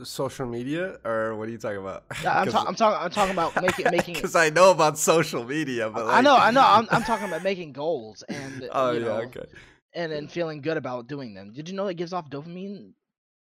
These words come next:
Speaker 1: Uh, no, actually, I did not. I did not.
Speaker 2: Yeah.
Speaker 1: Where did you learn that? Not, not
Speaker 2: I,
Speaker 1: on
Speaker 2: I,
Speaker 1: social media, but who did you follow?
Speaker 2: Uh, f-, I don't even frickin' remember. <laughs> I really don't. <laughs> I just remember seeing it on TikTok. That's all I remember. <laughs>
Speaker 1: Fair enough.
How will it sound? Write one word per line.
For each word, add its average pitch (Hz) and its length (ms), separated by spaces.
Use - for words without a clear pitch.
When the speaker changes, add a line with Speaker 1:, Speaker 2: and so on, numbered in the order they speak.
Speaker 1:
Uh, 135 260
no, 139 320
actually, 127 340
I 123 40
did 127 180
not. 131 560
I 110 80
did 110 160
not. 107 260
Speaker 2:
Yeah. - 20
Speaker 1:
Where - 120
did 127 180
you 123 100
learn 117 280
that? 95 400
Not, 123 260
not 123 160
Speaker 2:
I, - 20
Speaker 1:
on 113 100
Speaker 2:
I, 117 180
Speaker 1:
social 120 140
media, 110 280
but 101 240
who 107 120
did 98 140
you 104 120
follow? 98 500
Speaker 2:
Uh, 202 360
f-, - 220
I 165 220
don't 151 200
even 113 200
frickin' 110 360
remember. 107 480
<laughs> - 640
I 196 60
really 196 300
don't. 147 380
<laughs> - 160
I 214 80
just 190 200
remember 180 280
seeing 143 280
it 120 100
on 110 120
TikTok. 98 440
That's 120 200
all 107 140
I 98 80
remember. 92 440
<laughs> 190 60
Speaker 1:
Fair 107 180
enough. 101 300